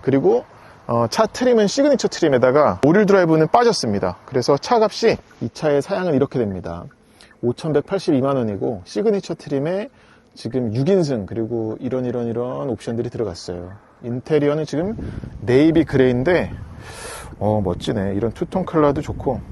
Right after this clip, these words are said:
이런 내장재적인 부분은 좀 이따 말씀드릴 게 좀 있는데, 내장재는 좀 더 좋아지면 좋겠어요. 개선이 되면. 그러니까 어떤 게 있냐면, 이건 뭐 작은 부분이라고도 할 수 있겠는데, 이게 지금 안전벨트잖아요.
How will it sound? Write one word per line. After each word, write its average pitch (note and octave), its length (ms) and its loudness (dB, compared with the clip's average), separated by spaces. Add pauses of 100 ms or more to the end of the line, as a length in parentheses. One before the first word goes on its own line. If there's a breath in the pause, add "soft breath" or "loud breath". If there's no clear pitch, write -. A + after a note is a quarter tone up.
(180)
이런 C3 220 2
내장재적인 G#3 840 4
부분은 F#3+ 260 4
좀 C#4 140 2
이따 A#3+ 160 4
말씀드릴 F3 420 4
게 F3 80 -2
좀 F3 140 2
있는데, C3 500 2 (1160 loud breath)
내장재는 E3 680 4
좀 G#3 220 0
더 G3 260 4
좋아지면 D#3 440 2
좋겠어요. - 360 -4
개선이 C#3 300 0
되면. G#2+ 240 0 (260 loud breath)
그러니까 C3+ 220 4
어떤 G#3 320 4
게 F#3 100 6
있냐면, E3 320 4
이건 D#3 120 4
뭐 D3+ 60 0
작은 E3+ 300 2
부분이라고도 E3+ 420 4
할 D#3+ 60 4
수 D#3 140 0
있겠는데, C#3 640 2
이게 C#3 500 2
지금 C#3 520 0
안전벨트잖아요. C3+ 1200 2